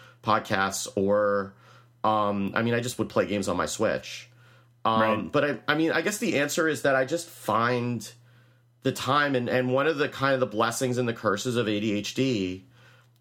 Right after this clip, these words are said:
Speaker 1: is hyperfocus and not really necessarily being able to con-, to stop myself, um, you know, when I get into something. So I will kinda hyperfocus on Hearthstone sometimes, and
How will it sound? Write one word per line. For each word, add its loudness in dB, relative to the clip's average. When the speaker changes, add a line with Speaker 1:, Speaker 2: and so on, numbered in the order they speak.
Speaker 1:
is 0
hyperfocus 0
and 0
not 2
really 2
necessarily 0
being 0
able 0
to -2
con-, -4
to -2
stop 2
myself, -4
um, 0
you 2
know, 2
when 0
I 0
get 0
into -2
something. -4
So 0
I 2
will 0
kinda 0
hyperfocus -2
on 0
Hearthstone 0
sometimes, -6
and 0